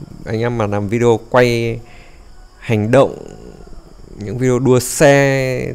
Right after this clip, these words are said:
tốc độ cao, hành động nhanh thì anh em mới chọn frame rate nó cao để cho nó mượt mà. Còn tôi thì video của tôi nó chậm chậm thôi, không có gì chuyển động nhanh, đúng không? Nên tôi chọn ba mươi là thường.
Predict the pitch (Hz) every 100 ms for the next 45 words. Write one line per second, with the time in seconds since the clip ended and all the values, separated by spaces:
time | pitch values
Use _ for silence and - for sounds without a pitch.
0 | - 165 160 - - - 151 151 143 135
1 | 135 131 127 113 104 104 107 139 147 135
2 | 120 117 120 113 - 131 - - - -
3 | - - - - - - - - - 110
4 | 113 123 143 131 - 139 123 110 107 90
5 | 104 107 120 - 110 107 92 92 - -
6 | - - - - - - - 101 101 95
7 | 123 117 113 107 95 95 98 98 113 107
8 | 110 107 107 - 104 98 98 107 - -
9 | - - 139 - - - 113 135 110 104
10 | - - - - - - - 120 107 113
11 | 104 - 98 101 - 113 110 104 110 113
12 | - - - - - - - 104 107 -
13 | 107 - - 110 104 110 104 92 - -